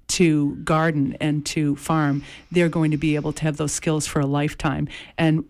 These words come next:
we want to influence the next generation of farmers here in Maine. That's what Food Corps members are, are here doing. They're, we're re-,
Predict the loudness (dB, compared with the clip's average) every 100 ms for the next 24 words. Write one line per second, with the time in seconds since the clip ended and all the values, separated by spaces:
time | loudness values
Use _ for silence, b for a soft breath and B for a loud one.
0 | 0 2 4 2 2 2 0 0 0 0
1 | 0 0 -2 -2 -2 0 2 0 0 -2
2 | 0 -2 -4 -2 0 2 0 0 0 2
3 | 2 2 0 B B -2 2 0 -2 0
4 | -2 2 4 4 2 0 0 0 0 0
5 | -2 -2 -2 -2 0 0 2 0 -2 B
6 | B 0 2 2 0 -2